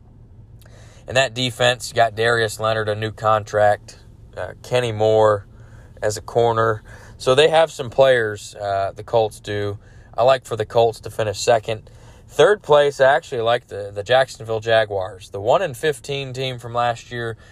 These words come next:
They got the first overall pick in Trevor Lawrence. He looks legit. Uh, they got weapons all around him, uh, on, on the offense. Laviska Shenault, prime for a breakout year. So give me the Jaguars to finish third.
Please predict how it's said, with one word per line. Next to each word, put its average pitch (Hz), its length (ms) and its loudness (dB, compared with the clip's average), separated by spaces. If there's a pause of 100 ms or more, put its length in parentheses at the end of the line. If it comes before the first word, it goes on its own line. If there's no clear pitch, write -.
(200)
They 110 100 -2
got 113 160 2
the 98 80 -14
first 147 300 0
overall 127 400 4
pick 127 240 -2
in 104 80 -12
Trevor 110 320 0
Lawrence. 107 580 -4 (300)
He 143 160 -6
looks 123 320 0
legit. 110 480 -2 (720)
Uh, 104 320 -4
they 113 80 -6
got 120 220 2
weapons 117 440 0
all 117 200 4
around 107 380 -2
him, 107 380 -8 (440)
uh, 101 240 -2
on, 104 280 -4 (320)
on 107 180 -2
the 104 160 0
offense. 104 540 0
Laviska 110 420 -4
Shenault, 104 460 -2
prime 107 320 -4
for 101 160 -6
a 95 60 -8
breakout 104 520 -2
year. 98 320 -10 (300)
So - 140 -16
give 131 100 -6
me 127 60 -4
the 120 60 -4
Jaguars 113 640 0
to - 80 -16
finish 107 360 -6
third. 113 320 2